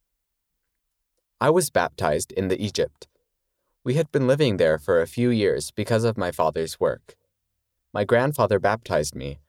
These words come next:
and it was truly a special experience.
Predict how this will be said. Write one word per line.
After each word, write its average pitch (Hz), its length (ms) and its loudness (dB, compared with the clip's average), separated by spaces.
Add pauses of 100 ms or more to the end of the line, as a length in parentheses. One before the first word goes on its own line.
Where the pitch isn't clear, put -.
(320)
and 123 140 -2
it 135 60 4
was 113 200 -2
truly 98 460 -2
a 82 100 -4
special - 440 -2
experience. 73 800 -4